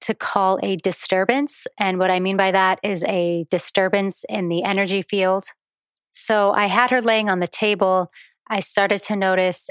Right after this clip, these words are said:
a black and red spark kind of surfacing out of and right next to her left ankle. And I had asked my client, "Can you tell me about your left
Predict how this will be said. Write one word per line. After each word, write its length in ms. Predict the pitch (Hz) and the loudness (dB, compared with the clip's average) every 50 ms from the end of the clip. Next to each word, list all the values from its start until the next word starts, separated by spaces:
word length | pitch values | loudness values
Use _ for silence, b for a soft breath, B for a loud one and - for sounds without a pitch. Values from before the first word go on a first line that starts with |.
| - 220 | -6 -4
a 440 | 196 185 180 175 175 170 175 175 170 _ _ - | -2 -2 0 0 0 -2 -2 -4 -6 _ _ -16
black 720 | 190 175 - 180 180 190 208 220 233 247 247 - - - - - | -12 -2 -2 0 2 4 4 4 2 0 -2 -4 -10 -10 -6 -2
and 380 | 214 196 185 180 180 170 160 - | -2 0 0 0 -2 -4 -2 0
red 500 | 202 202 196 196 190 190 190 185 190 - _ _ _ _ - | 0 2 2 2 2 0 0 -2 -4 -6 _ _ _ _ -10
spark 840 | - - - - - - _ - 214 220 254 302 339 - - - - _ _ - | -6 -4 -4 -4 -4 -6 _ 0 2 2 2 0 -2 -6 -12 -14 -14 _ _ -4
kind 260 | - 220 202 196 185 | -2 -2 0 2 2
of 380 | 180 180 180 175 165 - - B B B B B B B | 2 2 2 0 -2 -4 -10 B B B B B B B
surfacing 1000 | B - - - - 247 247 240 254 233 - - 247 233 226 226 220 220 220 220 - _ _ _ _ _ _ _ _ _ _ - - | B -4 -2 0 0 0 2 2 0 0 0 0 0 -2 -2 -2 -2 -4 -4 -6 -8 _ _ _ _ _ _ _ _ _ _ -4 -2
out 240 | 208 208 214 214 - - | -2 0 0 -2 0 0
of 400 | 208 202 202 202 202 202 196 - - _ - | 2 2 4 4 2 0 -2 -4 -10 _ -6
and 320 | 214 196 185 175 175 165 | -2 -2 0 0 0 0
right 240 | 175 185 202 208 - | 2 2 2 2 0
next 380 | 196 196 196 - - - - - | -2 -2 -2 -2 -2 -4 -4 -4
to 220 | - 196 190 185 | -2 -2 -2 -2
her 120 | 165 190 202 | -2 -2 -2
left 320 | 180 180 180 180 - - - | 0 2 0 0 0 -2 -2
ankle. 420 | 277 311 320 - 190 170 160 160 _ _ _ _ _ _ _ _ _ _ _ - | -2 -2 0 -2 -2 -2 -2 -8 _ _ _ _ _ _ _ _ _ _ _ -2
And 380 | 202 196 190 185 185 185 185 - | -2 0 2 2 0 0 0 0
I 200 | - 185 185 180 | 0 0 2 2
had 120 | 180 185 | 2 2
asked 360 | 185 185 185 180 - - - - - | 2 2 2 0 -2 -4 -6 -8 -8
my 120 | 214 214 202 | -4 -4 -4
client, 480 | - - 196 185 180 175 175 175 - _ _ _ _ _ _ _ _ _ _ - | 0 0 0 2 2 0 0 -2 -4 _ _ _ _ _ _ _ _ _ _ -6
"Can 160 | - 220 214 | -4 -2 -2
you 80 | 208 208 | -2 -2
tell 180 | - 220 220 202 | 0 2 2 2
me 100 | 202 202 | 2 2
about 240 | 190 185 185 - - | 4 2 2 2 0
your 160 | 196 190 180 | 0 0 0
left 280 | 180 180 180 180 - | 2 2 0 0 -2